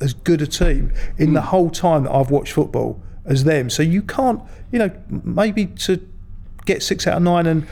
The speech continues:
Speaker 1: have won all the rest might not be good enough, 'cause City
Speaker 2: Mm.
Speaker 1: are quite capable of just winning everything.
Speaker 2: Where do you think we'll sit after those, that run of games?
Speaker 1: I think we'll be, um, first or second, probably second. I, I haven't looked at City's, um,
Speaker 2: Yeah.
Speaker 1: uh, fixtures yet, running up to
Speaker 2: Mm.
Speaker 1: it.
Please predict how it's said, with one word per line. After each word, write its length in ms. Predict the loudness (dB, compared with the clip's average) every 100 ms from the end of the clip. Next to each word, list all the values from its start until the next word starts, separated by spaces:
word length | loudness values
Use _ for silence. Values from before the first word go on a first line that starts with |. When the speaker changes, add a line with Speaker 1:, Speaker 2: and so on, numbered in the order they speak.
| -2
Speaker 1:
have 160 | 0 4
won 200 | 4 4
all 120 | 4
the 80 | 4
rest 280 | 2 0
might 200 | 0 2
not 160 | 4 2
be 80 | 2
good 140 | 2
enough, 260 | 2 0 0
'cause 160 | -4 -2
City 260 | 0 2 0
Speaker 2:
Mm. 60 |
Speaker 1:
are 20 | 0
quite 220 | -2 0
capable 340 | 0 0 -4
of 160 | -6 -12
just 160 | -2
winning 220 | 0 2 2
everything. 560 | 2 0 0 -4 -6 -2
Speaker 2:
Where 140 | -2
do 60 | 2
you 80 | 0
think 200 | 0 2
we'll 120 | 0
sit 340 | 2 -2 -2 -2
after 280 | -4 -2
those, 300 | -4 -2 -6 -8
that 160 | -6
run 140 | -4 -4
of 120 | -4
games? 400 | -6 -8 -10 -12 -12 -6
Speaker 1:
I 40 | -6
think 260 | -2 -2
we'll 140 | 0 0
be, 300 | 2 4 4
um, 500 | 4 2 2 -2 -6 -8
first 300 | 0 0 0
or 80 | -4
second, 440 | -2 -4 -2 -4
probably 260 | -2 -2 -2
second. 500 | -4 -4 -6 -8 -8 -10 -16 -16 -16 -16 -16 -2
I, 120 | 2
I 80 | 4
haven't 200 | 4 4
looked 200 | 2 0 -4
at 60 |
City's, 460 | 0 0 2 -2 0
um, 420 | -2 -2 -4 -6 -10 -16 -4
Speaker 2:
Yeah. 140 | 0
Speaker 1:
uh, 60 | 0
fixtures 640 | 0 -2 -2 -4 -4 -4 -2
yet, 340 | -2 -2 -4 -14 -16 -14 -16 -16 -2
running 260 | 0 2
up 140 | 0 0
to 100 | 0
Speaker 2:
Mm. 60 |
Speaker 1:
it. 140 | 0